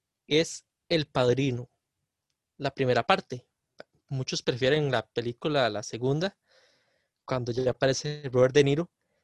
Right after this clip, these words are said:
pero es una película excelente de Francis Ford Coppola, sacada en los setentas, principios de los setentas, pero es una película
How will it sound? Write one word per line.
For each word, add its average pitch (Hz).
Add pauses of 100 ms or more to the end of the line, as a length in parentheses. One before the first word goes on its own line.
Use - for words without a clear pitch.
(180)
pero 135
es -
una 160
película 147
excelente 139
de 131
Francis 123
Ford 127
Coppola, 143 (140)
sacada 120
en 139
los 151
setentas, 147
principios 127
de 147
los 147
setentas, 135
pero 120
es 113
una 131
película 131